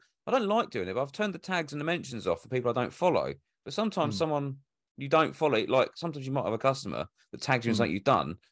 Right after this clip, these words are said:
Speaker 1: and, like, you might not, n-, not necessarily follow them for, s-, for one reason or another, and then they can't,
Speaker 2: Hmm.
Speaker 1: and it just doesn't look, it looks a bit weird. So I don't really know what to, I mean, Instagram, what, so I get,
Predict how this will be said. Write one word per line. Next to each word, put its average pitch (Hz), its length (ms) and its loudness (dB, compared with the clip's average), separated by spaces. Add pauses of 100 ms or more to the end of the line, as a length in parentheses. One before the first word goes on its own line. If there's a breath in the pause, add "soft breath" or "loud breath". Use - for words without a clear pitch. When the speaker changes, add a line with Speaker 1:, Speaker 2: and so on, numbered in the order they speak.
(200)
Speaker 1:
and, 117 180 2
like, 117 160 2
you 135 120 0
might 151 200 0
not, 135 160 -2
n-, 143 240 -6
not 165 320 -2
necessarily 123 500 0
follow 175 260 6
them 87 180 -2
for, - 60 -16 (100)
s-, - 100 -8
for 98 100 -8
one 90 180 -2
reason 82 240 -4
or - 20 -4
another, 76 280 -4 (260 soft breath)
and 120 80 2
then 135 100 2
they 135 120 2
can't, 135 380 2
Speaker 2:
Hmm. 98 60 -8
Speaker 1:
and 127 160 -2
it - 200 -6 (480 soft breath)
just - 140 -16
doesn't 151 240 -2
look, 185 220 0
it 160 100 2
looks 131 180 0
a 139 40 -4
bit 139 120 -2
weird. 160 400 2 (480)
So - 120 -6
I 180 40 0
don't 233 180 2
really 185 100 0
know 180 140 2
what 156 140 -4
to, - 80 -6
I 151 40 0
mean, 185 140 0
Instagram, 147 340 -4
what, 120 160 -8
so - 160 -2
I 185 80 6
get, 180 200 -4